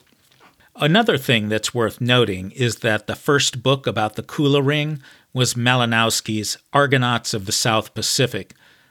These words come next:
published in nineteen twenty-two, one hundred years ago. There's been vigorous debate about what gift economies mean ever since,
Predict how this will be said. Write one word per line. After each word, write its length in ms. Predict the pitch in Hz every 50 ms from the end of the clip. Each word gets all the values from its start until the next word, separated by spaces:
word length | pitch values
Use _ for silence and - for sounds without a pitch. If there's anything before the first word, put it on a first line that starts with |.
| _ -
published 400 | - 170 147 131 131 117 - -
in 100 | 123 113
nineteen 460 | 117 120 123 123 127 - - 117 104
twenty-two, 720 | 107 - - 139 117 104 95 - - - 202 147 107 95 92
one 280 | 98 101 117 117 110
hundred 320 | - - 120 110 101 98 95
years 340 | 104 120 123 131 127 - -
ago. 400 | 92 85 87 82 82 82 82 - _ _ _ _ _ - - - - - - - - _ - -
There's 220 | - 180 220 208 -
been 380 | - - 165 147 135 127 117
vigorous 580 | 107 104 107 156 190 165 175 165 135 117 - -
debate 460 | - 117 98 123 123 117 107 101 - -
about 400 | - 110 110 113 113 113 - -
what 320 | 120 117 110 - _ -
gift 240 | - 131 127 - -
economies 720 | 131 - - 120 117 113 110 107 104 101 98 98 - -
mean 640 | 101 104 113 123 139 147 135 123 110 107 107 107 110 -
ever 220 | - 117 104 101 92
since, 580 | - - - 147 135 107 90 82 - - -